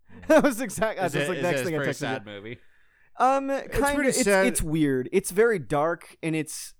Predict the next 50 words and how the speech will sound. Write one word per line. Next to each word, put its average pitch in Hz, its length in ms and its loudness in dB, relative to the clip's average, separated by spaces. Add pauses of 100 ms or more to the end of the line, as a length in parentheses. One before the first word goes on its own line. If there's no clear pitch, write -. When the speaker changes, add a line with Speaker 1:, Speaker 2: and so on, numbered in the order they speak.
(800)
Speaker 3:
Yeah, 113 380 -4
Speaker 1:
I, 151 60 4
Speaker 3:
it's 165 100 2
Speaker 1:
I 160 120 4
enjoyed 185 420 0
it, 190 240 -4
but 151 180 2
it's, - 300 -2
um, 139 300 2
it's - 220 -4
tonally, 175 680 4
there's 135 240 2
kind 190 180 0
of 165 60 0
a 139 40 2
big 131 220 0
shift - 380 -2
in 131 80 -2
the 117 60 -4
middle. 101 280 -4
It 131 80 -4
almost 185 300 2
feels 170 180 -2
like 143 160 -4
two 165 180 0
movies. 151 540 -2 (220)
Speaker 2:
Okay. 160 320 2 (240)
Speaker 1:
So 175 320 4
it's - 160 0
still 311 200 0
good. 160 300 4
It's 120 100 -8
still, 185 200 2
but 165 100 4
it's 185 140 2
a 202 40 6
little, 196 240 2
it's 202 160 -2
a 220 40 6
Speaker 3:
Yeah. 208 60 2
Speaker 1:
little 196 140 4
jarring. 127 640 -2
Speaker 2:
I 117 80 -2
don't 135 100 -2
know 135 100 2
if 120 100 -4
I 107 60 -2
can 98 100 -10
handle 95 360 -10
it. - 120 -8